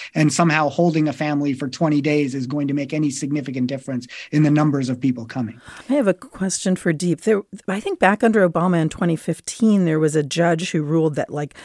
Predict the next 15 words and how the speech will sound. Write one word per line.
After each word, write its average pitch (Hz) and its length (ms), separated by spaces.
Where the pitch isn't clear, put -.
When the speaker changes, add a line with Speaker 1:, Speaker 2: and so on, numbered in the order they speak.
Speaker 2:
detaining 180 720
migrants 165 540
in 156 80
family 165 320
detention 147 480
for 147 160
the 131 80
purpose - 440
of 135 140
deterring 139 720
future 170 580
immigration 143 1000
was, 151 380
was 135 600
illegal. 175 540